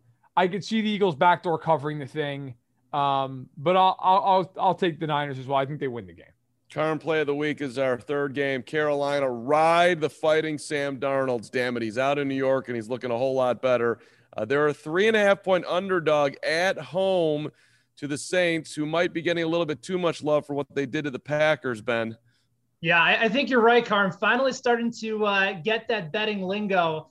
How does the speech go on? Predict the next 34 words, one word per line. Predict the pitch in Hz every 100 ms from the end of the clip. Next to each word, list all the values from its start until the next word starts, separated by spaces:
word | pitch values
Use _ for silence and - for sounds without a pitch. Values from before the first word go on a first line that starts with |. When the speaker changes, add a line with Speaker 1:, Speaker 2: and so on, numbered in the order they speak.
| _ _
Speaker 3:
Uh, | 170 170 175
he | 175 202 208 220
who, | 202 214
uh, | 196 185 190
who, | 185 196 214
I'm | 196
trying | 202 226
to |
remember | 208 202 202
the | 185
line | 180 185 185
that | 175
you | 170
gave, | 156 175 165 156
uh, |
in | 156 170
that | 160 143
great | 147 175 190 190 - _ -
Bet-Sided | 185 185 202 180 165 147
video. | 175 170 160
"He | 170
who | 190 196
gambles | 170 185 185 165
lives | 175 170
in | 170
shambles." | 156 185 180 165 170
Not | 175 185
the | 180
case | - 185 185
for | -
you, | 156 175
my | 175 147
friend. | - 147 139
Speaker 2:
<laughs> | 165